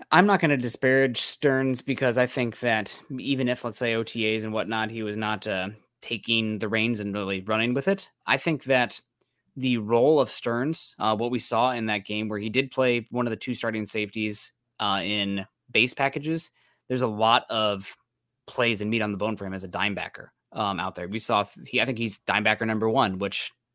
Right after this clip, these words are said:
second and ten, uh, second and twelve or third and ten, that might be the Broncos' go-to, uh, defense out there. You're gonna see a sa-,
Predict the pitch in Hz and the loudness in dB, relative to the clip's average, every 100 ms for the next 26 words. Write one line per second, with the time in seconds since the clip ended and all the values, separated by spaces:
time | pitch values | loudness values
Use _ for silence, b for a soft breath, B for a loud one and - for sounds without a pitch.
0 | _ _ - - 110 117 117 110 - - | _ _ -8 -2 -2 -2 -4 -4 -6 -4
1 | 113 101 98 98 113 120 - 113 135 135 | 0 0 0 -2 -4 -4 -6 -2 0 2
2 | 123 117 110 - 127 139 135 110 101 98 | 0 0 -4 0 4 4 4 2 0 -2
3 | b b - 127 139 117 127 160 110 160 | b b -2 2 2 2 0 0 2 0
4 | 127 156 143 139 131 147 139 131 120 - | 0 -2 0 0 4 4 4 0 0 2
5 | 135 - 135 131 113 104 107 101 127 160 | 2 2 0 0 -2 -2 0 0 -2 0
6 | 104 95 90 87 90 107 120 - 123 110 | -2 -2 -6 -6 -6 -4 -4 0 2 2
7 | 98 101 - | 2 -2 -2